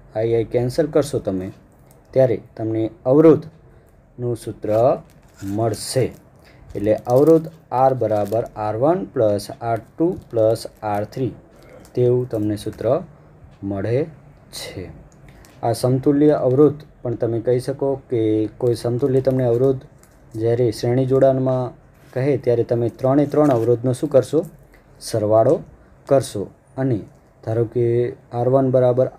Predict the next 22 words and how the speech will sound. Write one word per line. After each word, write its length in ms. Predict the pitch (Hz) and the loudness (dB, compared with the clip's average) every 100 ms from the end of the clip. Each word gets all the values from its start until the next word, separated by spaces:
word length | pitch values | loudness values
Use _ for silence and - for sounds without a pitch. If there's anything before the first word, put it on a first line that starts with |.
| 127 | 0
આઠ, 180 | 131 131 - | 0 0 -8
પાંચ 340 | 120 123 123 - _ _ _ _ _ _ - - | -4 -2 -2 -6 _ _ _ _ _ _ -20 -4
અને 260 | 143 143 101 - _ _ _ _ _ - | 2 2 2 -6 _ _ _ _ _ -12
બે 240 | 131 139 131 110 | 2 4 6 4
હોય, 240 | 143 104 - _ _ - | 2 2 -2 _ _ -8
ત્યારે 200 | 123 113 | -2 -2
સમતુલ્ય 680 | 123 123 131 151 143 143 120 | -2 -4 0 2 4 4 4
અવરોધ 340 | 127 151 120 - - _ 151 | 2 2 2 -4 -20 _ -2
એ 120 | 123 98 - _ - - _ _ - | -2 -4 -12 _ -20 -20 _ _ -12
આઠ, 260 | 123 127 - | -6 -6 -4
પાંચ 240 | 131 123 117 - - | -2 -2 -2 -8 -8
અને 160 | 120 110 120 | -4 -2 2
બેનો 320 | 131 135 131 131 | 4 4 0 0
સરવાળો 300 | 123 127 120 | 0 2 0
કરશો, 320 | 139 131 110 | -2 -4 -4
ત્યારે 280 | 123 113 110 - | -2 -2 -2 -4
પંદર 400 | 123 131 143 117 - - 120 | -2 2 2 0 -4 -16 -10
એ 100 | 104 | -8
સમતુલ્ય 540 | 117 113 127 117 110 95 | -6 -6 -4 -2 -2 -2
અવરોધ 320 | 101 123 160 - - - _ - | 0 0 0 -8 -20 -20 _ -10
થશે. 300 | 107 - 90 - - _ - - - - - - - - - - - _ - - - - _ _ _ - _ _ - - _ _ - _ _ _ - - _ - - | -8 -8 -14 -18 -20 _ -20 -20 -20 -20 -20 -20 -20 -20 -20 -20 -20 _ -20 -18 -18 -20 _ _ _ -20 _ _ -20 -20 _ _ -20 _ _ _ -20 -20 _ -20 -2
હવે 120 | 156 | 2